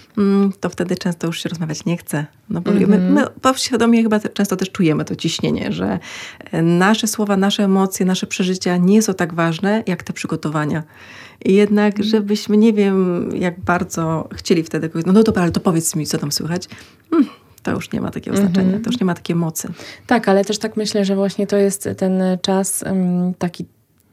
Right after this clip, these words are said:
Speaker 2: tuż przed świętami, czas największego napięcia właśnie w tych przygotowaniach, e, że sporo nerwów się może pojawić i właśnie to też sprawia, że, mm, często się tak schodzi z drogi raczej,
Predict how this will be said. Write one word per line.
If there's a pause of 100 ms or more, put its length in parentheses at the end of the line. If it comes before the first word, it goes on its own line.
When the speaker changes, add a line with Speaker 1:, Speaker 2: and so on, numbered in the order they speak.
(100)
Speaker 2:
tuż
przed
świętami,
czas
największego
napięcia
właśnie
w
tych
przygotowaniach, (560)
e,
że (120)
sporo
nerwów
się
może
pojawić
i
właśnie
to
też
sprawia,
że, (200)
mm, (300)
często
się
tak
schodzi
z
drogi
raczej,